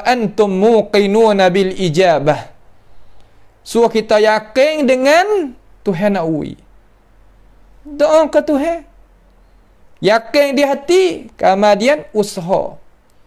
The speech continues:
Usaha buat apa? Kerana itu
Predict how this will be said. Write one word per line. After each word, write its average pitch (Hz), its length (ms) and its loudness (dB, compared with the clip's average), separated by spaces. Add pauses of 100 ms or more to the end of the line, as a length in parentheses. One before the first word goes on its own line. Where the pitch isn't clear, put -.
(840)
Usaha 254 400 2
buat 311 140 2 (100)
apa? 359 180 2 (140)
Kerana 226 480 0
itu 226 400 -4